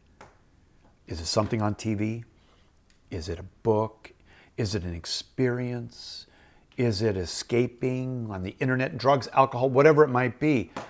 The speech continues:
It's not fulfilling your, your heart. And you've got, you've got a shape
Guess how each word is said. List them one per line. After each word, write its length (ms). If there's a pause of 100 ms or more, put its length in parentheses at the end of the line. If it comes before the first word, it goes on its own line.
(360)
It's 220
not 240
fulfilling 420
your, 380
your 140
heart. 420 (800)
And 300
you've 220
got, 320
you've 140
got 160
a 60
shape 560